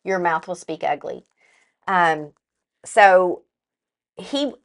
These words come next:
Matthew, it says that we are to make disciples and teach Christ's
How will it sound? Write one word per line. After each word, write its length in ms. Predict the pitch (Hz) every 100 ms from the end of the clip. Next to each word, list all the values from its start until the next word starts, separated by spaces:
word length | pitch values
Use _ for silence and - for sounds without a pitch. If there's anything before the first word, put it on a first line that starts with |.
| _ -
Matthew, 760 | 220 240 330 - 190 165 160 -
it 180 | 180 -
says 560 | - 185 151 135 - -
that 180 | 175 175
we 160 | 190
are 100 | 185
to 120 | 185 190
make 200 | 175 160
disciples 580 | 165 170 180 156 151
and 180 | - 165
teach 460 | - 208 196 - -
Christ's 500 | - 170 160 -